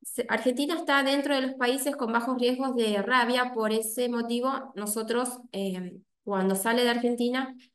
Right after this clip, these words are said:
firma una declaración jurada que estuvo dentro de los últimos seis meses en Argentina y no estuvo en contacto con otras mascotas.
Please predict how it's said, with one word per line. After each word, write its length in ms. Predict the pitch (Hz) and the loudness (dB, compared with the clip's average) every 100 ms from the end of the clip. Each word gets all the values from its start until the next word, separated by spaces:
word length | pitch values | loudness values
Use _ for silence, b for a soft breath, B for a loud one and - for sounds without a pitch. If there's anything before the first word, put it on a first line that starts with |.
| _ _ _ _ _ | _ _ _ _ _
firma 340 | 269 269 269 | 2 4 4
una 180 | 269 277 | 4 4
declaración 480 | 262 240 240 262 262 | 4 2 2 0 0
jurada 520 | 254 254 262 269 262 | 2 4 4 2 -2
que 80 | 220 | -6
estuvo 320 | 214 247 254 | -4 0 4
dentro 300 | 247 254 247 | 4 4 4
de 60 | 240 | 4
los 160 | 220 | 2
últimos 340 | 247 233 233 226 | 0 0 -2 0
seis 160 | 247 | 0
meses 380 | 247 240 247 240 | 0 -2 -2 -2
en 100 | 240 | -2
Argentina 560 | 240 254 254 269 277 247 | -2 0 0 2 2 2
y 60 | |
no 80 | 247 | 2
estuvo 180 | 247 254 | 2 0
en 100 | 262 | 2
contacto 380 | 240 233 233 240 | 0 0 0 0
con 140 | 226 | 0
otras 240 | 233 240 | 0 0
mascotas. 560 | 247 226 - 240 226 190 | 0 -2 0 0 0 -4